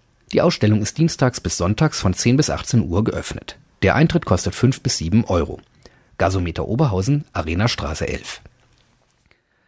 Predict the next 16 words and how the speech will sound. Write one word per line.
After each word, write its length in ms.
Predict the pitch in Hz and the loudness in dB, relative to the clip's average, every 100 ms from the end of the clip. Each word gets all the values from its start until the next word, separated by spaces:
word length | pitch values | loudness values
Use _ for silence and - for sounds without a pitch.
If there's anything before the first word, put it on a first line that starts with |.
| _ _ _ _ | _ _ _ _
Das 140 | 104 | -4
Deutsche 240 | 147 165 180 | -2 0 0
Museum 420 | 165 147 151 120 | 2 2 2 2
Bonn 300 | 90 107 180 | 2 2 0
veranstaltet 640 | - - 139 - 143 135 | 0 -2 -2 0 0 0
Ferienworkshops 1000 | - - 160 165 95 82 82 - 147 - | -6 -2 0 2 2 0 -2 -2 -2 -2
für 140 | - 98 | -2 -2
Kinder 380 | - 98 131 151 | 0 2 4 2
von 300 | - 95 82 | 0 0 2
sechs 280 | 92 - | 0 -2
bis 240 | - - - | -4 -6 -4
neun 240 | 85 82 | -4 -2
Jahren 380 | 78 71 98 127 | -4 -6 0 0
zum 220 | - 175 | 2 0
Thema 380 | - 78 85 101 | 0 -2 0 0
Astronomie. 560 | - - 156 139 90 | -2 -2 2 2 2